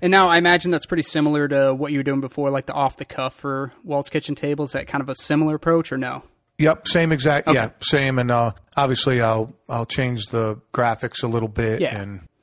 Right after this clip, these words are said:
Speaker 2: and that kind of thing. But it just opens me up to, and then my, my Instagram and my Facebook and stuff, it started to look like artwork.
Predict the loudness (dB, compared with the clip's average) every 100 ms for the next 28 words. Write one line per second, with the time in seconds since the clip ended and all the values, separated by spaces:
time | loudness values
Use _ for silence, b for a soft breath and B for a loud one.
0 | -6 -4 -2 -2 -2 -4 -2 -4 -2 0
1 | 0 0 -2 -2 -2 0 0 2 0 0
2 | 0 2 2 0 0 2 2 0 _ _
3 | 0 2 4 4 2 0 -6 -18 _ -2
4 | 0 2 2 0 0 0 4 4 4 2
5 | 0 0 -2 0 0 0 -2 0 -2 -2
6 | 0 0 -2 -2 2 2 2 0 -2 0
7 | -2 -2 _ -4 -4 -4 -16 -18